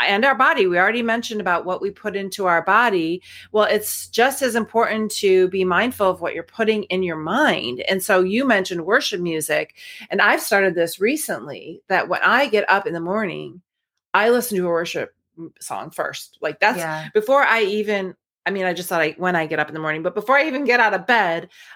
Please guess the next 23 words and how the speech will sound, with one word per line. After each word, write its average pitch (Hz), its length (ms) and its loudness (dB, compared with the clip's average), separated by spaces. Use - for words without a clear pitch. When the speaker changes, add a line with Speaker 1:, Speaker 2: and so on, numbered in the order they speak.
Speaker 1:
I 190 120 4
will 214 140 4
put 214 280 -2
a 185 60 0
worship 175 580 -4
song 151 520 -6
on. 165 500 -6
And, 220 160 2
and 226 160 4
I'm 220 160 4
just 262 180 -6
gonna 226 120 -4
be 196 140 2
very 185 180 2
honest 180 380 -2
with 214 140 -4
you. 233 280 2
That's 190 240 2
because 165 640 0
I 170 100 2
have 240 300 0
been 190 160 -2
struggling 147 640 -6